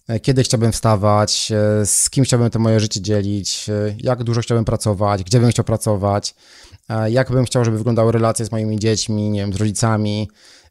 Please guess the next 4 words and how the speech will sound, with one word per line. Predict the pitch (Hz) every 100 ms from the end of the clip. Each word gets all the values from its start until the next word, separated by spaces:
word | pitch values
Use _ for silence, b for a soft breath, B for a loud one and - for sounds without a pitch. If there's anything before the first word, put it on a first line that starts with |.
| 110
e, | 107 107 110 110 107 113 120 120 113 _ _ -
jak | 135 131 -
chciałbym | - 104 - 120 113
spędzać | 107 - 113 110 -